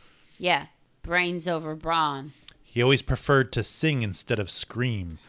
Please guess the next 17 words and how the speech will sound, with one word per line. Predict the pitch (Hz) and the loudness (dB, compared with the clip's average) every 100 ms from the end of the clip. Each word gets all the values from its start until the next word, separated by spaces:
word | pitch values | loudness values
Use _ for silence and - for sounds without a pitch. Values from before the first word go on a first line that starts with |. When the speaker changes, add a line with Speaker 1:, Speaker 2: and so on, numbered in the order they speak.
| - | -6
Speaker 2:
to | 120 | -2
Speaker 1:
But | 113 | 0
he's | 131 | 4
Speaker 2:
wield | 127 110 98 | 4 4 2
a | 95 | -2
subtle | - 120 110 | 0 2 2
knife | 104 110 95 - | 0 -2 -4 -6
instead | 92 - 107 | -12 -6 -6
of | 95 | -6
a | 85 | -6
skull-crushing | - - 113 98 - 107 - 104 92 82 | -6 0 0 0 -2 -6 -4 -8 -10 -8
broadsword. | 101 98 90 - - 85 76 73 - | -4 -4 -4 -8 -10 -10 -12 -12 -2
Speaker 1:
However, | 156 170 202 190 156 160 170 _ - | 0 0 0 0 -2 -4 -12 _ -10
he | 147 | -6
will | 151 156 | -2 -2
make | 180 180 - | -2 -4 -4
time | 208 202 165 143 143 | -4 -2 -2 -6 -10